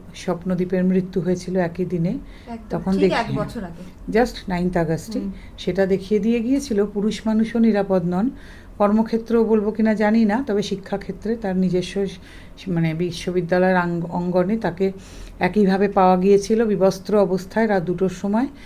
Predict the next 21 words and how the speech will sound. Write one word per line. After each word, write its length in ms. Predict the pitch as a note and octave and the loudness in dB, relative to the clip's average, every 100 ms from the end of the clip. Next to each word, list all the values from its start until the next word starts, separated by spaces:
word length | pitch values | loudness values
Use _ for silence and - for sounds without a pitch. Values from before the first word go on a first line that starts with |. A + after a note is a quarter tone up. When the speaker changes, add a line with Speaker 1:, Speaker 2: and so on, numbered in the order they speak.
| - - - - | -18 -20 -14 -6
Speaker 1:
মানে 420 | D#3 D#3 D3+ E3 | -4 -4 -6 -6
স্বপ্নদ্বীপ 520 | - F3+ F#3+ F#3+ F#3+ F3+ | -2 -2 -2 -2 -2 0
দেখিয়ে 320 | F3+ F3+ G3+ | 0 2 2
গিয়েছিলেন 480 | F#3+ G3 G3 A3+ G#3+ | 4 0 0 0 2
রাত 300 | F3 F#3 - | 2 0 -2
পুরুষের 400 | F#3+ F#3+ - F#3+ | -2 0 0 -2
জন্য 280 | E3+ F#3+ F#3+ | 0 0 0
নিরাপদ 480 | G3 F3+ E3 E3 C#3+ | 2 2 0 0 -4
নয়। 220 | D3+ D#3 C#3+ C#3+ - - - - - - - - - | -6 -8 -12 -18 -20 -20 -20 -20 -20 -20 -20 -20 -6
এ 80 | G3+ | 0
কথা 220 | A3 G#3+ | 0 0
তুললে 440 | G#3 A3+ G#3+ A#3+ E4+ - G#3 | 0 2 4 4 2 -4 -4
বহু 280 | G3+ G3 | 0 4
মহিলা 500 | A3+ G3+ G3 G3 G3+ C4 G3+ | 4 4 2 0 0 -4 -4
দেগে 240 | F3+ F3+ | 0 2
দিচ্ছেন 400 | F3+ F3+ - A3 | 2 0 -2 -2
বা 120 | B3+ | -2
অনেক 240 | D4+ E4+ F4+ - | -4 -6 -6 -4
পুরুষও, 500 | D4 D#4 A3 E3+ D#3+ - - - - - - | -2 -2 -4 -10 -12 -14 -20 -20 -20 -20 -6
যে 80 | A#3 | -2
স্বপ্নদ্বীপের 760 | A3+ B3 A#3+ A#3+ A3+ A#3 A#3 | 2 2 2 2 2 2 2